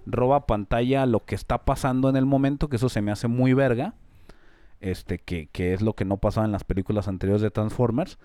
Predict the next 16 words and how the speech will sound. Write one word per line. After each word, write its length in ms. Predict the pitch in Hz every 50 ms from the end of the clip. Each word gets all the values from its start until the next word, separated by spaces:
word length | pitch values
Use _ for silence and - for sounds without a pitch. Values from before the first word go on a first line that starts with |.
| - - - - _
sino 240 | - - 101 101 95
que 100 | - 107
toda 720 | - _ - 113 117 120 123 131 135 139 139 139 139 139 131
la 200 | 127 120 117 -
película 760 | 117 107 110 110 123 135 139 143 139 - - 131 120 117
se 120 | 107 - 110
lo 100 | 104 104
llevaba 540 | 101 98 101 107 110 120 123 127 131 131 123
el 100 | 117 107
actor 640 | 101 - - - - 113 123 131 139 147 156 156 101
y 100 | 107 104
el 100 | 98 98
Transformer 520 | - 95 92 92 - 117 113 117 117 117 117
era 100 | 117 117
el 100 | 117 123
extra. 420 | 131 123 - - - 139 170 220